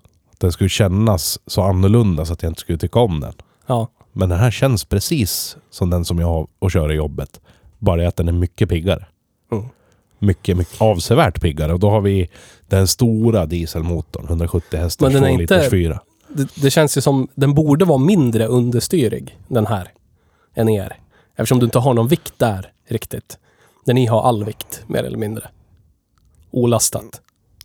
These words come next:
Speaker 1: Ja, fast den är ändå inte understyrig. Och det är väl för att det är så mycket vikt så att det inte släpper så lätt.
Speaker 2: Ja,
Speaker 1: Kanske.
Speaker 2: i och för sig.
Speaker 1: Det, det är om man gasar på då.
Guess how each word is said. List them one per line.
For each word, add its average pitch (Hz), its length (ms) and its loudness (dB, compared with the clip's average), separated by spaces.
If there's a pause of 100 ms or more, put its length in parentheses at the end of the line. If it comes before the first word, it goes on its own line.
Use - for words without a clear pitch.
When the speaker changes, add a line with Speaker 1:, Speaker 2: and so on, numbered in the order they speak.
Speaker 1:
Ja, 101 120 -8
fast 110 200 0
den 139 140 0
är 120 180 2
ändå 104 220 0
inte 85 540 -4 (480)
understyrig. 90 680 -2
Och 92 120 0
det 107 60 2
är 120 100 4
väl 117 120 2
för 110 120 -2
att 90 80 -6
det - 80 -4
är 98 300 2
så - 180 -6
mycket 82 320 -4
vikt 85 260 -10
så 87 80 -6
att 80 60 -8
det 92 80 -4
inte 78 140 -6
släpper - 440 -4
så 78 100 -8
lätt. - 180 -12 (720)
Speaker 2:
Ja, - 60 -12
Speaker 1:
Kanske. 117 160 0
Speaker 2:
i 113 40 -2
och 107 40 -6
för - 60 -8
sig. 113 300 0 (120)
Speaker 1:
Det, 113 320 2
det 113 160 2
är 127 100 4
om 117 60 2
man 110 160 2
gasar 107 320 2
på 95 320 0
då. - 120 -10